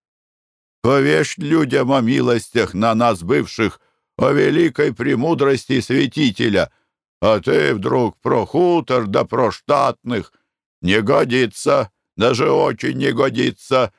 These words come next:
Одобрить не могу. О том помысли, что было бы, ежели б коим ни наесть случаем сведал владыка о таковых мятежных речах твоих. Похвалил бы тебя, ась?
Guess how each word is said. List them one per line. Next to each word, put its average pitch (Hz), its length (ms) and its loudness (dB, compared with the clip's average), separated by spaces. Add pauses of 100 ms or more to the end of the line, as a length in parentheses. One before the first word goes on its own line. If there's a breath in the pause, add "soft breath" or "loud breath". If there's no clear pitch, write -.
(420)
Одобрить 147 760 0
не 131 140 0
могу. 135 520 0 (540)
О 110 160 0
том 143 340 0
помысли, 151 600 -2
что 151 280 0
было 147 320 0
бы, 139 160 0
ежели 127 460 0
б - 100 -6
коим 139 400 0
ни 143 120 -2
наесть 139 480 0
случаем 120 680 -2 (180 soft breath)
сведал 139 680 2
владыка 127 880 0 (140)
о 123 100 0
таковых 135 600 0
мятежных 110 680 -2
речах 101 500 0
твоих. 143 520 0 (520)
Похвалил 156 760 2
бы 190 180 0
тебя, 127 580 2
ась? - 280 -4